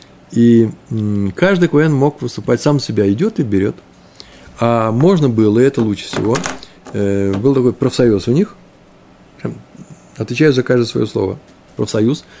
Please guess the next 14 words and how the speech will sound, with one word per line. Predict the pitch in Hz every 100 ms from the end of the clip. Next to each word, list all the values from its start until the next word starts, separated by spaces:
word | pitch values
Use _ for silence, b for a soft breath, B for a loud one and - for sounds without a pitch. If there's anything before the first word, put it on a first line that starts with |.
| B
называется | - 107 127 - - B B B B
Хевер, | - 175 151 147 - B B B - -
э, | 113 107 107 104 -
Куганим, | 135 117 113 104 92 85 B B B B B - -
объединение | 117 127 127 147 123 104 87 - - _ _ _ - 127
Куганим, | 117 127 113 107 117 131 - - - - - - _ _ - - _ -
да, | 110 127
которые, | 120 123 117 101 b b - - -
э, | 104 101 98 95 92 92 92 85 - _ -
об-, | 104 98 113
объединялись | 107 110 123 123 113
для | 120
того, | 156 214
чтобы | - 143 165